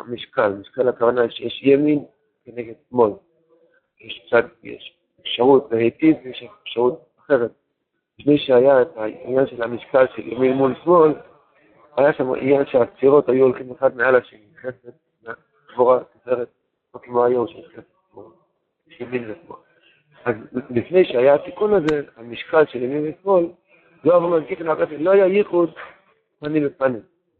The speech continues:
כמו שרבינו ככה שיסביר בהמשך. אומר רבי, כושר לאוילום,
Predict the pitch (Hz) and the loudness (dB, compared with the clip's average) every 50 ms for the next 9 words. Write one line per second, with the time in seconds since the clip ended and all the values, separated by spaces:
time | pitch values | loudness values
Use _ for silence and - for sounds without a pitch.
0 | _ 135 143 139 135 127 127 131 127 139 139 139 127 - - - - - - 123 | _ _ -12 -12 -10 -4 -2 0 2 2 0 0 -2 -6 -10 -18 -18 -18 -10 -10
1 | 123 113 113 123 135 131 117 120 113 107 - - - _ _ _ _ _ _ _ | -10 -10 -2 2 2 4 4 4 2 2 0 -10 -20 _ _ _ _ _ _ _
2 | _ _ _ _ _ _ _ _ _ _ - 135 175 185 175 165 151 147 127 107 | _ _ _ _ _ _ _ _ _ _ 0 2 4 4 4 4 4 2 -2 -2
3 | - _ _ _ _ _ _ _ _ _ _ _ 214 226 226 220 - 190 190 175 | -6 _ _ _ _ _ _ _ _ _ _ _ 0 0 0 2 0 0 2 4
4 | 170 165 175 165 151 139 135 131 | 2 4 2 2 0 0 -2 -2